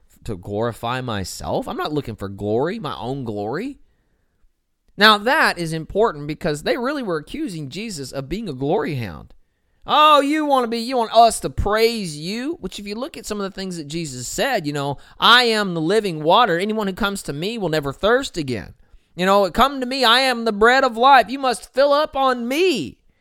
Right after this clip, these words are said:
It sounds like Jesus is kind of a glory hound. Like, he just wants everybody to know how great he is.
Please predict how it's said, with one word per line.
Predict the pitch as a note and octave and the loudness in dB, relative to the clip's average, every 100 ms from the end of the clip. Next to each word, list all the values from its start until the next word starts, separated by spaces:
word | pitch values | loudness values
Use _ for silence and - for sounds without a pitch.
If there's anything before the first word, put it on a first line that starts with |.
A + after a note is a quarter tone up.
| _ _ _ _ _ _ | _ _ _ _ _ _
It | - G3+ | -10 -8
sounds | - - B4 B4+ F#4 | -6 2 2 2 -2
like | F#3 D#3 C#3 C3 C#3+ | 0 -2 -2 -12 -16
Jesus | D#3 D#3+ C#3 C#3 | -8 -8 -8 -12
is | C3+ B2 | -12 -8
kind | D3+ B2+ | -6 -6
of | A#2 | -6
a | |
glory | A#2+ B2+ A#2 A2+ | -6 -4 -4 -4
hound. | A2+ G2+ E2+ D#2+ | -6 -8 -10 -4
Like, | E3+ F#3 | -2 -2
he | A#3+ | -6
just | A3+ G#3+ | -8 -6
wants | G#3+ - | -6 -2
everybody | G#3+ C4 C4 B3+ | 0 0 2 2
to | A#3+ | 2
know | G3 | -2
how | F3+ F3 | 0 -2
great | D#3 C#3+ D#3 E3 D3+ | -2 -2 0 0 -4
he | - - E3+ C3+ G2+ | -14 -16 -12 -10 -10
is. | D#2+ - - - | -12 -16 -20 -20